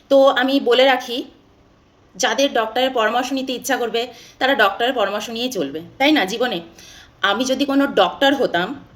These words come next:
তাহলে আমি কোনো মেডিসিন প্রেসক্রাইব করতাম, আমি ডাবের জল খেতে বলতাম না যে কিডনির পেশেন্ট ডাবের জল খাবেন।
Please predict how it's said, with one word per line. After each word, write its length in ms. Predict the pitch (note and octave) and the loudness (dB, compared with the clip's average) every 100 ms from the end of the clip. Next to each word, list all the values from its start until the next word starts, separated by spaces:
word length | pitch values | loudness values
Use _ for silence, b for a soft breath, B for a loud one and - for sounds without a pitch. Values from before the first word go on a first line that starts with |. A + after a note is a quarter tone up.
| - | -4
তাহলে 280 | - A3+ D4 | 0 2 2
আমি 140 | D#4+ E4 | 2 2
কোনো 180 | E4+ | 4
মেডিসিন 600 | E4+ B3 A3+ B3+ D4+ F4+ | 4 2 0 -2 0 0
প্রেসক্রাইব 460 | F#4 D4+ C#4 D4 D4+ F#3 | 2 0 2 2 2 0
করতাম, 460 | D#3 - D#3 D#3 - - B B | -2 -2 -8 -8 -12 -20 B B
আমি 240 | - D#4+ A4 | -2 0 0
ডাবের 480 | G3 G#3+ G#3+ F#4 C4 | 2 2 2 -2 0
জল 160 | G#4+ | 0
খেতে 200 | G#4+ B4+ | 4 4
বলতাম 380 | D#4+ C4 B3 F#3 | 6 4 4 -2
না 280 | F3+ F3 - b b b | -4 -8 -12 b b b
যে 200 | G#3+ D4+ | -4 -4
কিডনির 680 | D4+ C4 C4 C4+ D4+ D#4+ E4+ | -4 -6 -4 0 2 2 0
পেশেন্ট 460 | C4+ - D#4 D#4+ E4+ | 0 0 0 -2 0
ডাবের 320 | B3+ A3 G3 | 0 0 0
জল 140 | F3+ | 0
খাবেন। 340 | E3 F#3 E3+ | -2 -6 -10